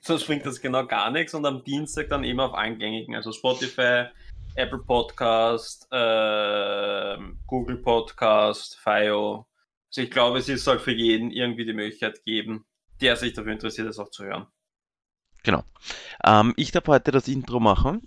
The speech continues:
Speaker 2: Ich habe jetzt eine neue Idee geboren. Die heißt, äh,
Speaker 1: Oh je.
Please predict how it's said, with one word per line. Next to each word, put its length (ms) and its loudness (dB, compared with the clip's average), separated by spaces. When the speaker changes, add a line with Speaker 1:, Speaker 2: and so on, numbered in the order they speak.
Speaker 2:
Ich 120 -2
habe 160 8
jetzt 100 -2
eine 160 6
neue 320 8
Idee 460 0
geboren. 480 0
Die 140 2
heißt, 600 6
äh, 240 0
Speaker 1:
Oh 60 -8
je. 300 0